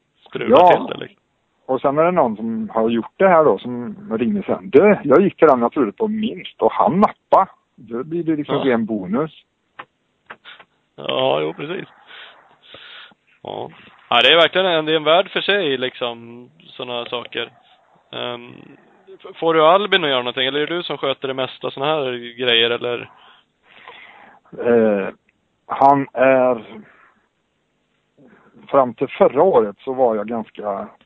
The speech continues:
Speaker 2: grinig. Då var det jag som erbjöd sponsorerna gentjänster.
Speaker 1: Mm.
Speaker 2: För Albin är bara en liten kille, han ska liksom bara åka runt och sladda och ha kul.
Speaker 1: Mm.
Speaker 2: Så det,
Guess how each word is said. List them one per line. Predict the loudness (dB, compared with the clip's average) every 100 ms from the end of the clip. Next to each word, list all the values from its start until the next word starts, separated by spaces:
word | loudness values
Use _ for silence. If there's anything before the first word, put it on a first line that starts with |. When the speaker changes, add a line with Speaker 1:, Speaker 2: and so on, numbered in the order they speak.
| _ _
Speaker 2:
grinig. | -8 -6 -4 -6 -4 -4 -6 _ _ _ _ _ _ -8
Då | 0 4
var | 6 4
det | 4 0 -2 -4 -12 _ _ _ _ _
jag | -4 2 4 4
som | 0 0
erbjöd | 0 0 -6
sponsorerna | -6 -8 -8 -6 -6 -6 -6 -6
gentjänster. | -4 0 0 0 -6 -8 -10 -12 -12 _ _ _ _ _ _ _ _ _ -20
Speaker 1:
Mm. | -18 -16 -16 -4
Speaker 2:
För | -2 -2 -4 -10 -20 _
Albin | 2 2 2 0 -2
är | -2 -4
bara | -2 -2
en | -2
liten | -6 -8 -8
kille, | -6 0
han | 0
ska | 0 -4
liksom | -2 0
bara | 0
åka | -2 -6
runt | -6 -10 -8
och | -4
sladda | -2 -2 -2
och | -4
ha | -4
kul. | -4 -2 -2 -4 _ _ _ _ _ _ _ -14
Speaker 1:
Mm. | -14 -14 -18 _ _ _ -20 -12
Speaker 2:
Så | -4
det, | 0 0 0